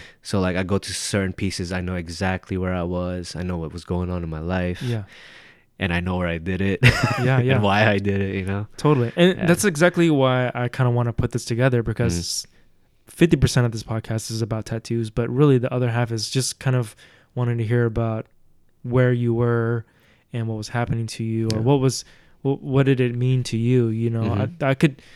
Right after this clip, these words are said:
Speaker 2: there's tattoos on me that I can't remember where I got it or when
Speaker 1: Mm-hmm.
Speaker 2: exactly, but I remember what I was going
Speaker 1: What was
Speaker 2: through.
Speaker 1: going through, yeah,
Speaker 2: And
Speaker 1: yeah.
Speaker 2: it was just my way of reconciling that
Speaker 1: Mm-hmm.
Speaker 2: situation that I was going through at that time, right? Like,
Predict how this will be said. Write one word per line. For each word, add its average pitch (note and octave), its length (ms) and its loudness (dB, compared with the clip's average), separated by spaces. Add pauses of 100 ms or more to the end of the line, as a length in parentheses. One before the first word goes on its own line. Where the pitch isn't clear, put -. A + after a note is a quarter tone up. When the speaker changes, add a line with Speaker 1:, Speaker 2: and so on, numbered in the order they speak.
(540)
Speaker 2:
there's B2+ 320 2 (100)
tattoos B2+ 400 0
on A#2+ 160 -2
me A#2 160 -2
that A2+ 220 -4 (180)
I C#3 120 2
can't F3+ 240 -2
remember B2+ 340 2
where A#2+ 320 0
I A#2+ 80 -2
got A#2 260 -4
it A#2+ 100 -2
or A2+ 160 -4
when A#2+ 420 0
Speaker 1:
Mm-hmm. C#3+ 80 -4
Speaker 2:
exactly, D3+ 840 -2
but A#2+ 200 -4 (260)
I C#3 80 0
remember C3+ 320 4
what B2+ 160 2
I - 20 0
was A2 140 -4
going A#2+ 400 0
Speaker 1:
What A2 100 0
was A2+ 100 4
Speaker 2:
through. A#2 60 4
Speaker 1:
going G2+ 220 4
through, F2 220 -4
yeah, F#2+ 420 2
Speaker 2:
And B2+ 100 0
Speaker 1:
yeah. A#2+ 160 2
Speaker 2:
it - 20 4
was A#2 120 0
just B2+ 260 -2 (120)
my B2+ 180 0
way B2 180 2
of A2 120 -4
reconciling A#2 580 -4
that A2 80 -4
Speaker 1:
Mm-hmm. F#2 60 -4
Speaker 2:
situation A2+ 500 -2
that A2+ 100 -2
I A2+ 60 -4
was G#2+ 120 -6
going A2+ 260 -2
through A2+ 140 -4
at A2 40 -6
that A2+ 200 -8
time, A2+ 380 -4
right? A#2+ 220 -4
Like, A2+ 220 -8